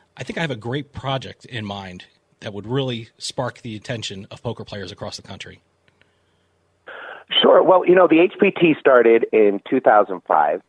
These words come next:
Speaker 2: and I was among the first employees hired. Myself and, and Chris Hansen and Katie O'Keefe, we were all kinda hired together. We were like twins at birth, I guess you could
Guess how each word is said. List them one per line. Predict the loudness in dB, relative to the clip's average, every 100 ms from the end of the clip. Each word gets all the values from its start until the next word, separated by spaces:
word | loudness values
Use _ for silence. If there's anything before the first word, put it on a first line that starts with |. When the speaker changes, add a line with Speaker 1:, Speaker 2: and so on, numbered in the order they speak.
| _ -4
Speaker 2:
and | -2 -2 -2
I | -2 0 2
was | 2 2 0 -4 _ _ _ _ _ _ _ _ _ -2
among | 2 2 2 0
the |
first | -2 -2 -2
employees | -8 -6 -2 -2 -2
hired. | 2 2 0 -10 _ _ _ _ -2
Myself | -2 2 4 4 2
and, | -6 -6 -10 -14 _ -10
and | -10 -2
Chris | -2 0
Hansen | 0 -2 -2
and | -4
Katie | 0 2 4
O'Keefe, | 2 0 -2 2
we | 4
were | 4
all | 4
kinda | 2 2
hired | 4 4 4
together. | 2 4 6 6
We | 4
were | 4
like | 4 2
twins | 0 2 2 0 -2
at | -2 2
birth, | 2 2 0 -2
I | -2
guess | 0 -2
you | -2
could | -6